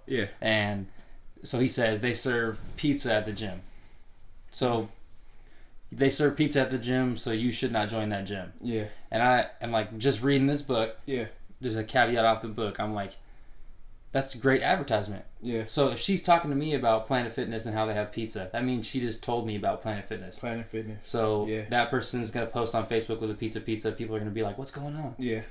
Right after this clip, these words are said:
Speaker 2: He's,
Speaker 1: Yeah.
Speaker 2: they, they're controversial
Speaker 1: Yeah.
Speaker 2: for doing that. So
Speaker 1: And
Speaker 2: then
Speaker 1: it's
Speaker 2: they're gonna get tons of, they're
Speaker 1: They're,
Speaker 2: gonna get,
Speaker 1: yeah.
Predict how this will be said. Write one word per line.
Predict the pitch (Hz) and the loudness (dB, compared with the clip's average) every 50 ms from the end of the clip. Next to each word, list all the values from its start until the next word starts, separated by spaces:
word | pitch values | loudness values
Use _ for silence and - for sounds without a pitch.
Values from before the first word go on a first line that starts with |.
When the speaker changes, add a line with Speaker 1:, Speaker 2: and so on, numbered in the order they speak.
| - | -2
Speaker 2:
He's, | - 139 127 107 92 | 0 2 2 2 0
Speaker 1:
Yeah. | 87 98 92 95 101 - - - | -2 -4 -6 -6 -8 -12 -10 -6
Speaker 2:
they, | - 123 - | -6 -4 -4
they're | - 110 117 110 | -2 -2 -2 -2
controversial | - 139 139 143 - - 120 120 120 120 117 - 143 143 147 151 151 113 | 0 0 0 2 2 0 -2 0 -2 -2 -2 0 0 0 0 -2 -2 -2
Speaker 1:
Yeah. | 120 123 110 101 92 - | -2 -2 -2 -2 -4 -2
Speaker 2:
for | - 127 | -2 0
doing | 110 113 127 139 147 151 | 2 4 4 4 4 4
that. | 160 175 175 - | 2 0 0 0
So | - 127 | -2 0
Speaker 1:
And | 120 123 | 2 2
Speaker 2:
then | 131 | 2
Speaker 1:
it's | 135 | 2
Speaker 2:
they're | 131 135 | 2 2
gonna | 135 135 120 | 2 2 2
get | 135 139 139 | 2 0 0
tons | - - 147 151 147 143 | 0 -2 -2 -2 0 0
of, | 143 135 - | 0 -2 -2
they're | - 135 | -2 -2
Speaker 1:
They're, | 127 120 110 | 0 0 -2
Speaker 2:
gonna | - - | -2 -4
get, | - - | -6 -4
Speaker 1:
yeah. | 101 104 101 95 | -4 -2 -2 -4